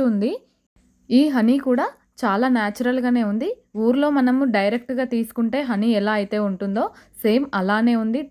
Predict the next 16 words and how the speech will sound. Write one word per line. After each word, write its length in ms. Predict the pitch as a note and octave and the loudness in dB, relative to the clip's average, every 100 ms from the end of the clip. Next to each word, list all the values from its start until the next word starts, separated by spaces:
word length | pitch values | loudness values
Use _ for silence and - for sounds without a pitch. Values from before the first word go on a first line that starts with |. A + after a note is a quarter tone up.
| - | -6
టెక్స్చర్ 380 | A3 - C#4 C#4 | -6 -4 -2 0
అలానే 300 | B3+ B3 B3 B3 | 0 0 0 2
ఉంది, 180 | A#3+ D4 B4+ _ _ | 2 0 -4 _ _
టేస్ట్ 300 | A3+ G#3+ A3 C4 | -2 -2 -2 -4
కూడా 160 | C4+ D4+ A3 | 0 0 2
అలానే 300 | G3+ G#3+ A3 G3+ | 0 0 -2 -4
ఉంది. 200 | F#3+ B3+ A#4 _ _ - | -4 -6 -8 _ _ -6
వేరే 340 | G3+ A3 C4 B3+ | 0 2 4 2
బ్రాండ్స్తో 400 | A#3+ A3+ A#3 C4+ C4 | 0 0 -2 -4 -2
కంపారిజన్ 560 | A3 G#3+ A3+ A#3+ A#3 A#3+ | -2 -2 -2 -2 0 -2
చేస్తే 280 | A3+ G#3 - A3+ | -2 -4 -6 -4
కూడా 180 | A3 D#4+ - - - A3 | -2 -2 -4 -14 -6 -2
వాటి 180 | A3+ A#3+ | 2 2
టేస్ట్, 380 | G#3 G#3 A#3+ - A3+ - G#3+ | 2 2 0 -4 -6 -2 0
వాటి 220 | G#3 A3 | 0 -2
కలరు 320 | G#3+ G#3 A#3 | 0 0 0